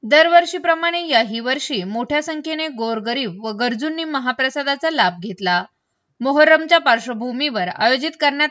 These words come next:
आलेल्या या सामाजिक उपक्रमात श्रद्धा, सेवा आणि सामाजिक बांधिलकीचे दर्शन घडले.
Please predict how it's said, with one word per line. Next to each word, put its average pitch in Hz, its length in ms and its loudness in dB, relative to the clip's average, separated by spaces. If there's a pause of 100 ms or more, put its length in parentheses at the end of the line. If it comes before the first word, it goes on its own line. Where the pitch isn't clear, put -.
आलेल्या 226 380 0
या 240 160 6
सामाजिक 226 600 -2
उपक्रमात 214 520 -4 (400)
श्रद्धा, 302 440 4
सेवा 247 340 0
आणि 247 300 -2
सामाजिक 262 500 0
बांधिलकीचे 247 600 -2
दर्शन 202 400 -2
घडले. 190 460 -2